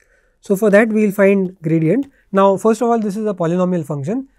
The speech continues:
So all the issues with, uh, div-, with, uh, whether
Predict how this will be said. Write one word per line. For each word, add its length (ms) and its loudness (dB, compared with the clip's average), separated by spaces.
So 140 -6
all 420 0
the 200 -2
issues 340 -4
with, 260 -6
uh, 300 -4
div-, 180 -2
with, 300 -8
uh, 200 -4
whether 440 -2